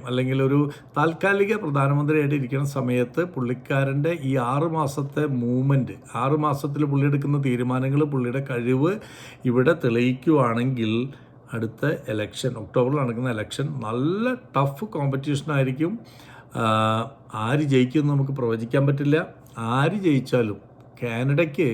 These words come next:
ഒരു വലിയ ഉയർച്ച, ആ, make America great again എന്ന് പറഞ്ഞ പോലെ, ആ, സ്ട്രോങ് കാനഡ അല്ലെങ്കിൽ കാനഡ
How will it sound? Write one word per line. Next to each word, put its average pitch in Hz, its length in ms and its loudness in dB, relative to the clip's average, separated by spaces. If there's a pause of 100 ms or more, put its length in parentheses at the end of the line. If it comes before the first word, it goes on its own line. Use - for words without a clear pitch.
(220)
ഒരു 117 160 -2
വലിയ 117 240 0 (360)
ഉയർച്ച, 127 460 -2 (1700)
ആ, - 20 -4 (380)
make 143 200 4 (280)
America 139 440 2
great 135 300 2
again 135 180 2
എന്ന് 135 140 0
പറഞ്ഞ 135 240 2
പോലെ, 135 200 4 (440)
ആ, - 20 0 (200)
സ്ട്രോങ് 139 480 0
കാനഡ 135 300 2 (200)
അല്ലെങ്കിൽ 131 280 0 (100)
കാനഡ 127 280 0